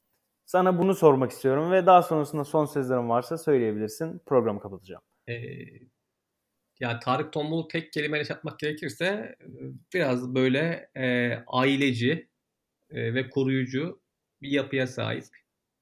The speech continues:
Speaker 2: E, çok da şey yapmayan böyle hani, e,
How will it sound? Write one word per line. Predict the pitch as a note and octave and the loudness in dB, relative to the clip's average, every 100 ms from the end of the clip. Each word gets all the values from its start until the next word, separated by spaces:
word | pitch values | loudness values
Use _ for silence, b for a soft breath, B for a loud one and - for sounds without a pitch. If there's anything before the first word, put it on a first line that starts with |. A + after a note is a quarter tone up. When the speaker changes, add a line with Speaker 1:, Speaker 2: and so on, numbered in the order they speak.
| _ _ _ _ - | _ _ _ _ -8
Speaker 2:
E, | B2+ A2+ - | -4 -4 -4
çok | A#2+ C#3+ C3+ | -4 -4 -4
da | C#3 | -4
şey | - | -4
yapmayan | C3 - B2 A#2 | -4 -4 -4 -2
böyle | A2+ A#2 | -2 0
hani, | A#2 A#2+ A#2 A2+ | -2 -2 -4 -8
e, | - | -8